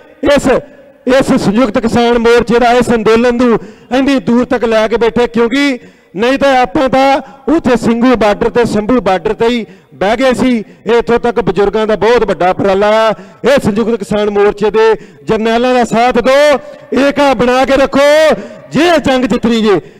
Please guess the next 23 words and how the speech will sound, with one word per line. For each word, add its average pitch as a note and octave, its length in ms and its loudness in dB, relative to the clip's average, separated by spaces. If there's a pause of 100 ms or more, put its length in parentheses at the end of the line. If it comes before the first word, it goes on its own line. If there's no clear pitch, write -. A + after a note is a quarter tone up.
(120)
ਏਕੇ C4 300 0
ਤੋਂ C4+ 140 0
ਬਿਨਾਂ C4 240 0
ਜੇ C4 120 2
ਆਪਾਂ C4 280 2
ਰੁੱਸ A#3 260 2
ਕੇ C4+ 180 0
ਘਰਾਂ A3+ 260 0
ਦੇ B3+ 80 2
ਵਿੱਚ B3 140 0
ਬਹਿ A#3 200 0
ਗਏ C#4 360 2 (520)
ਤੇ C4 160 2
ਆਪਾਂ C4+ 300 0
ਬਾਅਦ C4+ 300 0
ਵਿੱਚ C#4 160 0
ਪਛਤਾਉਣਾ B3 480 0 (180)
ਆ। B3+ 140 0 (380)
ਜਦੋਂ C#4+ 240 0
ਇਹਨਾਂ C#4 280 2
ਅੰਬਾਨੀਆਂ B3+ 480 0
ਡਾਨੀਆਂ B3+ 420 0
ਨੇ, C#4+ 480 2